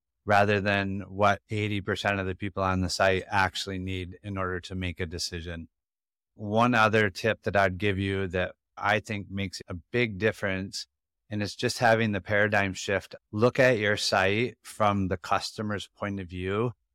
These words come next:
as, "Hey, can I understand what I'm getting? Is there easy navigation?"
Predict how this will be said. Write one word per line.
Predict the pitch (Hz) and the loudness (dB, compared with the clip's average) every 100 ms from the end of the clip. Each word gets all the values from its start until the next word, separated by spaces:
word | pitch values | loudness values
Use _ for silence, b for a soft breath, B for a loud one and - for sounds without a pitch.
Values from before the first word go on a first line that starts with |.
| _ _ - | _ _ -4
as, | 101 101 - _ | 0 0 -2 _
"Hey, | - 113 98 | 2 4 2
can | - 104 | -2 -2
I | 104 | 0
understand | 98 110 110 98 - 104 101 101 98 | 0 0 -2 -4 -8 -6 -4 -4 -4
what | 92 92 90 | -4 -2 -2
I'm | 87 87 | -4 -6
getting? | 107 104 107 104 101 95 _ _ _ | -4 -2 -2 -2 -4 -6 _ _ _
Is | 110 90 | -6 -4
there | 95 92 | -2 -4
easy | 101 107 101 101 | -4 -6 -4 0
navigation?" | 95 92 90 82 95 95 - 107 101 98 95 | 2 2 0 -6 -6 -6 -4 -4 -4 -4 -8